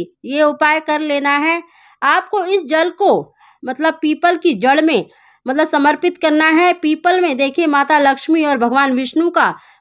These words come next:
वास माना गया है और शनिवार के दिन जब आप ये जल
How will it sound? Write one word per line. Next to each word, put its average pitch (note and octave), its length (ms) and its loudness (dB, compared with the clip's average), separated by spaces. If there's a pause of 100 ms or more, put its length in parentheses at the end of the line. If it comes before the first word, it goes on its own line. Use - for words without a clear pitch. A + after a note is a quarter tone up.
वास C#4+ 320 0
माना C#4+ 260 -2
गया C#4+ 220 0
है D#4 220 0
और C#4+ 160 0
शनिवार D4 600 0
के F4+ 280 -4
दिन C4 280 -4 (420)
जब E4 260 0
आप E4+ 180 0
ये F4+ 140 -4
जल D4 360 -4